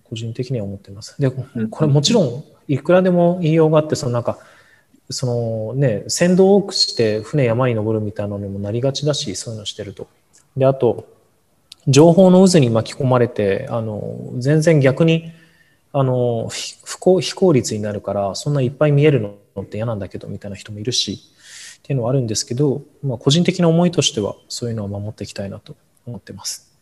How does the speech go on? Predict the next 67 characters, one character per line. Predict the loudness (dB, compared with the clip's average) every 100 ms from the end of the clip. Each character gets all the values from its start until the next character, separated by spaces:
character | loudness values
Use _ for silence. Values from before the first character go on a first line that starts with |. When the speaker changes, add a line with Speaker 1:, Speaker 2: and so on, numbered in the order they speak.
| _ _ _ -14 -14 _ _ _ _ _ _ _ _ _ _ _ -6
Speaker 2:
や | -2
っ | 4
ぱ | 6
り | 6
そ | 4
の | 2
権 | 4 6
利 | 6 4
と | 2
し | 2
て、 | 6 6 4
そ | 0 0
も | 2
そ | 4
も | 4
ま | 6 4
ず |
開 | 2 0 0
か | -2
れ | -6
て | -8
て、 | -20 -20 -20 _ _ _
そ | -6
れ | -6
を |
使 | -4 2 4
う | 4
か | 2
ど | 2 0
う |
か | 4 6
は、 | 6 4 -4 _ _ _
そ | -12
の | -8
メ | -6
ン | -6
バ | -10
ー |
次 | -10
第 | -12 -12
だ | -18
け | -18
ど、 | -12 -10 -10 -14 _ _ _ _ _ -6
そ |
う | -4
い |
う | -2
権 | -2 -2
利 | -2
っ | -4
て | 0
い | 2
う | 2
の | 0
が、 | -2 -2 2
ま | 2
ず | 2
あ | 4 4
る | 4
と | -2 -4
い | -4
う |
こ | -6 -6
と | -4
自 | -4
体 | -2
っ | -2